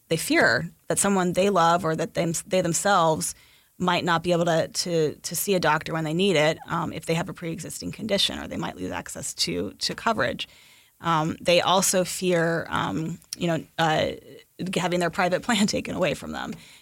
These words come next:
Um, they, they hope for, uh, more choices. They hope for lower costs.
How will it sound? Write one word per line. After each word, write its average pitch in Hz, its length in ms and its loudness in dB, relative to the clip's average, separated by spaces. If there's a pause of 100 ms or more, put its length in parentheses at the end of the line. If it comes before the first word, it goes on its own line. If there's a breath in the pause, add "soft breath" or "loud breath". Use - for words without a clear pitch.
(140 loud breath)
Um, 165 260 0
they, 175 200 2
they 180 180 4
hope 220 440 0
for, 156 560 0 (440 loud breath)
uh, 160 340 2
more 180 240 4
choices. 170 440 0
They 165 120 0
hope 196 240 -2
for - 160 -4
lower 156 280 0
costs. - 580 -2